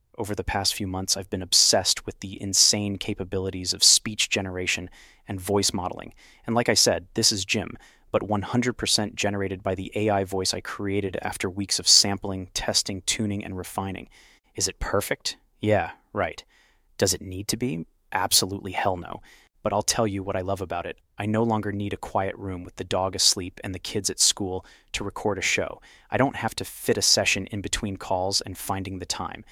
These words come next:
And I don't have to postpone a recording because I just wasn't feeling it for the day. That's the power of trying something new and looking around the corner before anyone else. This podcast is a blend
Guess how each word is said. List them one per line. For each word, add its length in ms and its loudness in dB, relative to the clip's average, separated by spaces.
And 100 -4
I 60 2
don't 140 4
have 180 -2
to 60 -2
postpone 720 2
a 60 -8
recording 600 -4
because 380 -6
I 100 -2
just 280 -2
wasn't 380 0
feeling 400 -4
it 120 -10
for 140 -10
the 100 -10
day. 420 -4
That's 240 4
the 80 2
power 500 -4
of 100 -8
trying 360 -4
something 400 -2
new 300 -4
and 140 -4
looking 240 2
around 300 0
the 60 -4
corner 400 -4
before 360 -6
anyone 260 -4
else. 380 -4
This 160 4
podcast 720 -2
is 140 -2
a 60 0
blend 500 0